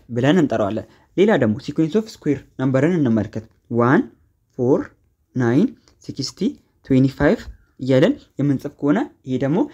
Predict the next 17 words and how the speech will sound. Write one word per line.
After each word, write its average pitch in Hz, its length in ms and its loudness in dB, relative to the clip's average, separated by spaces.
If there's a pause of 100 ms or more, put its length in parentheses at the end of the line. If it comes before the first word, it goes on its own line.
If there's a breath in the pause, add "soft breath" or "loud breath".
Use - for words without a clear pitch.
(100)
sequence - 380 0
of 262 120 2 (220)
square 147 320 4
number 120 280 0
እን-፣ 143 160 0 (120)
እንላለን። 107 460 -2 (240 soft breath)
የመጨረሻ 143 420 -2
ኤግዛምፕል 120 380 0
ልስጣችሁ። 139 420 0 (500 soft breath)
ቱ፣ 143 120 0 (800)
ፎር፣ 135 220 4 (560)
ሲክስ፣ - 280 -8 (540)
ኤይት፣ 156 280 2 (520)
ቴን 127 220 0 (520)
እያለን 139 300 4
የምንጽፍ 143 340 -2
ከሆነ 147 220 -2